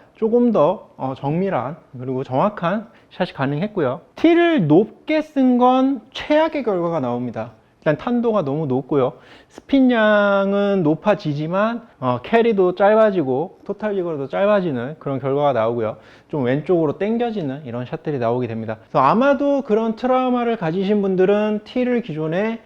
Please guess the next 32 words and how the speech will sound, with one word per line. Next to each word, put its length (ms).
좀 160
높게 400
쓰시다가, 960
어, 260
이런 240
미스샷들이 680
발생이 420
되면서 580
그런 240
트라우마가 640
생겼고, 600
그래서 480
지금 320
현재는 400
티를 260
쓰고 280
계시지 420
않는 400
경우고, 480
이런 240
경우가 300
굉장히 240
많을 260
거라고 280
생각이 320
돼요. 240
자, 160
그러면 520
티를 380
어떻게 420
쓰면 360
될까요? 520